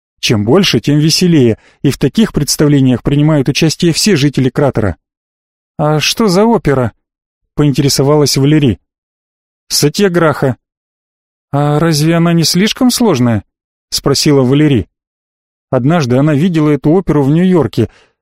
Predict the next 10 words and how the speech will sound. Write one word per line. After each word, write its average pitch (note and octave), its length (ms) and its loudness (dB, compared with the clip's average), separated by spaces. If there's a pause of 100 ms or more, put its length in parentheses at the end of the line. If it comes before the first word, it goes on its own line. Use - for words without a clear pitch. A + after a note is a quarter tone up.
(140)
модернистский F3+ 640 0
спектакль E3+ 540 -2
со C3 160 0
множеством D3 540 0
танцоров, D3+ 500 0 (300)
размахивающих C3 920 0
флагами E3 480 0
под C#3+ 220 -2
индустриальную D3 760 2
музыку. A2+ 520 -2